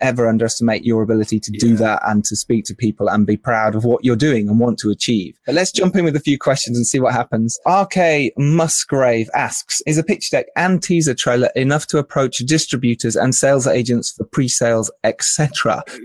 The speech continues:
Speaker 2: My, my short answer is yes and no. It all depends on the actual project itself. Like, you know,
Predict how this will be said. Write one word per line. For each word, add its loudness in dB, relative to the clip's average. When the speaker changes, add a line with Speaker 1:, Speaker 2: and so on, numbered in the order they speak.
Speaker 2:
My, -2
my -6
short 0
answer -6
is -4
yes -4
and -4
no. -2
It -12
all -2
depends -8
on -2
the -8
actual -10
project -8
itself. -6
Like, -4
you -4
know, -4